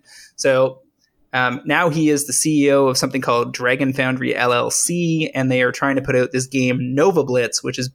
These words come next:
basically, like, elements of Magic and Hearthstone, um, connected to a cryptocurrency.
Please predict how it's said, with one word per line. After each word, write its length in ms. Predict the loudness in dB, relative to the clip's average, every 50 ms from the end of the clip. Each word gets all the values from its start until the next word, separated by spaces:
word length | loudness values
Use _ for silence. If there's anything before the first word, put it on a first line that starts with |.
| _ _ -2
basically, 640 | 0 2 2 2 2 0 0 -2 0 0 0 2
like, 180 | 2 2 0 0 2
elements 420 | 2 2 2 2 2 2 2 2
of 400 | 4 6 6 6 4 2 2 0
Magic 380 | 2 2 2 2 0 0 -2 -2
and 80 | -2
Hearthstone, 760 | 0 0 0 0 0 -2 -6 -2 -2 0 0 0 0 -2 -4 -6 -10 -18 -20 -20 _ _ _
um, 560 | -2 0 2 2 0 0 -2 -4 -6 -8 -12 _ -6
connected 380 | -2 -2 -2 0 -2 -4 -4
to 120 | -2 -2 -2
a 120 | -2 -2
cryptocurrency. 1000 | -4 -4 -6 -4 -4 -4 -6 -6 -4 -4 -4 -4 -2 -2 -4 -6 -6 -6 -10 -20